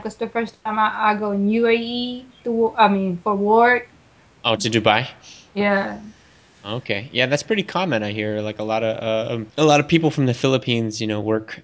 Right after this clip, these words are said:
Speaker 2: elsewhere: Hong Kong, Macau, Singapore, Dubai. How long were you in Dubai for? Just a year?
Speaker 1: No, i-, it's just, like, three to four months. Then I, uh, went back to the Philippines 'cause some, you know, misunderstanding about the agency and stuff. So I need to go, but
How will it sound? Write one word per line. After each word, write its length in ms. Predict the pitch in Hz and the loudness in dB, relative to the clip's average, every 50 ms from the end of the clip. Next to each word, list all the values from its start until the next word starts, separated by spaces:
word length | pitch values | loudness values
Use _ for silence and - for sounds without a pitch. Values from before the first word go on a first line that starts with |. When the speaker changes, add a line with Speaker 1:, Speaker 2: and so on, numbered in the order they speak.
| _ - | _ 0
Speaker 2:
elsewhere: 480 | 110 107 104 - - 117 104 104 101 95 | 2 2 2 2 0 0 0 0 0 0
Hong 180 | 101 113 110 | -2 -4 -4
Kong, 420 | 98 - - 113 104 101 98 101 101 | -4 -2 -2 0 0 0 -2 -4 -6
Macau, 600 | 101 98 - - 104 101 98 98 101 98 98 98 95 - _ _ _ _ | -8 -8 -6 -6 -4 -4 -4 -4 -6 -8 -8 -10 -14 -18 _ _ _ _
Singapore, 840 | - - 120 113 101 98 - - 107 104 101 101 104 104 101 104 - - - - _ _ _ | -8 -4 -2 -2 -2 -2 -2 -2 -2 0 0 0 -2 -2 -4 -4 -8 -14 -20 -20 _ _ _
Dubai. 540 | - 117 104 107 104 104 101 104 104 104 104 - - - - - - _ _ _ _ _ _ _ - | -8 -4 -2 0 0 0 0 -2 -4 -4 -8 -12 -16 -20 -20 -20 -20 _ _ _ _ _ _ _ -2
How 140 | 120 143 143 | 2 4 6
long 160 | 147 143 139 139 | 6 6 6 6
were 80 | 139 | 6
you 80 | 139 139 | 6 6
in 60 | 131 | 4
Dubai 260 | 127 117 127 131 151 | 4 4 4 4 2
for? 180 | - - 113 110 | 2 0 -2 -2
Just 220 | 107 110 - - | -2 -4 -4 -4
a 20 | 113 | -4
year? 260 | 107 113 156 185 185 - - | -2 -2 -4 -6 -8 -12 -4
Speaker 1:
No, 240 | 247 240 240 226 214 | 0 4 4 6 6
i-, 260 | 208 208 220 226 220 220 | 6 6 6 4 4 4
it's 120 | 214 220 - | 2 0 -2
just, 220 | - 240 220 - - | -2 -2 -2 0 2
like, 320 | 226 220 220 208 180 - | 2 4 4 2 0 -4
three 300 | - 214 233 226 226 226 | -2 0 2 4 4 4
to 120 | - 226 226 | 2 0 0
four 240 | - 226 220 220 214 | 0 2 2 4 4
months. 340 | 214 226 220 208 214 214 | 6 6 6 6 4 2
Then 220 | - - 214 202 202 | 0 0 2 2 4
I, 100 | 196 202 190 | 4 2 2
uh, 340 | - 185 185 185 185 175 175 170 - - | 0 0 0 0 0 -2 -2 -4 -4 -2
went 180 | 208 208 208 | 0 2 4
back 220 | 180 202 202 202 202 | 4 4 4 4 2
to 80 | 208 | 0
the 100 | 196 208 196 | -2 -2 -2
Philippines 480 | - 226 220 220 208 214 208 208 190 - | 0 2 4 4 2 2 0 -2 -2 -2
'cause 420 | - 196 185 185 180 175 175 - - _ | -2 0 0 0 0 -2 -6 -10 -18 _
some, 540 | _ - 330 320 277 247 233 220 208 185 175 - | _ 0 2 2 2 0 -2 -4 -6 -8 -8 -2
you 100 | - 233 | 2 2
know, 140 | 226 214 202 | 4 4 6
misunderstanding 760 | 202 226 233 - 247 214 214 208 202 - 220 214 208 202 202 | 6 6 8 8 6 6 6 4 2 4 4 4 4 4 4
about 300 | 196 190 196 190 185 - | 2 2 2 2 0 0
the 160 | 202 202 208 | 0 2 2
agency 500 | 208 214 202 185 208 202 190 - 208 214 | 4 2 2 2 0 0 -2 -2 -2 0
and 160 | 196 185 185 | 0 0 -2
stuff. 320 | - - - 190 185 185 - | -2 -4 -4 -4 -4 -4 -4
So 140 | - 196 190 | -2 0 2
I 100 | 190 190 | 2 2
need 140 | 190 196 180 | 2 2 0
to 60 | 196 | 0
go, 240 | 190 - 190 190 190 | -2 0 0 0 0
but 360 | 180 190 185 185 185 185 180 | 0 -2 -4 -4 -4 -6 -8